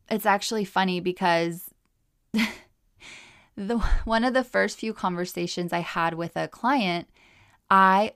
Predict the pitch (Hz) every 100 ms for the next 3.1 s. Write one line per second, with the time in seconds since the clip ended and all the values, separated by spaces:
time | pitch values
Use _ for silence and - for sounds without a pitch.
0 | _ - 202 190 202 - 214 190 156 -
1 | - 180 - 165 160 156 - _ _ -
2 | 226 262 262 - 240 233 247 240 240 226
3 | 233